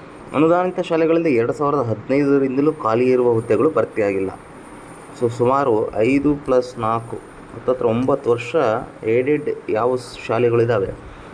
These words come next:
ಅಲ್ಲಿ ಹುದ್ದೆ ಭರ್ತಿನೇ ಆಗಿಲ್ಲ, ಸ್ಟಾರ್ಟೇ ಮಾಡಿಲ್ಲ.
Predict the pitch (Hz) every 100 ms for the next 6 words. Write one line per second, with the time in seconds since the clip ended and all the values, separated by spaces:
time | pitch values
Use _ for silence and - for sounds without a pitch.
0 | - - 110 127 120 120 147 110 101 -
1 | 139 123 110 98 101 - 110 113 127 110
2 | 104 101 95